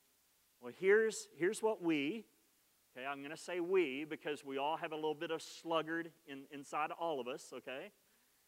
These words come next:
This, here's what we, the sluggard, lazy sluggards, can learn from ants, okay?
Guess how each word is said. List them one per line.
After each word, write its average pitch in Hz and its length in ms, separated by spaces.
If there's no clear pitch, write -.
This, 151 180
here's 190 340
what 214 220
we, 175 420
the 151 80
sluggard, 175 460
lazy 180 400
sluggards, 175 840
can 165 200
learn 156 420
from 143 260
ants, - 560
okay? 156 320